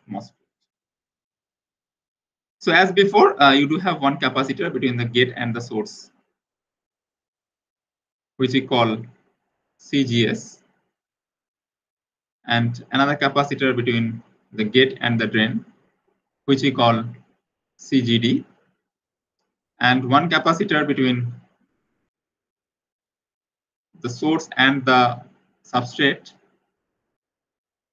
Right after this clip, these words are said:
that is C S B, and another capacitor between the drain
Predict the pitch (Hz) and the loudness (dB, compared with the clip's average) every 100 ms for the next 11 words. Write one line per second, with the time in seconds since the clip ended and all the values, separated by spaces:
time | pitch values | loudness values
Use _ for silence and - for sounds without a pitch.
0 | _ 107 107 104 - 147 147 131 139 117 | _ -8 -8 -8 -2 -2 -2 -2 -4 -4
1 | - _ _ _ _ _ _ _ _ _ | -12 _ _ _ _ _ _ _ _ _
2 | _ 113 110 113 123 135 139 139 139 139 | _ -4 -2 -2 0 0 0 -2 -2 -4
3 | 139 131 123 120 117 113 110 120 135 151 | -4 -4 -4 -2 -4 -4 -6 0 0 0
4 | 214 | -8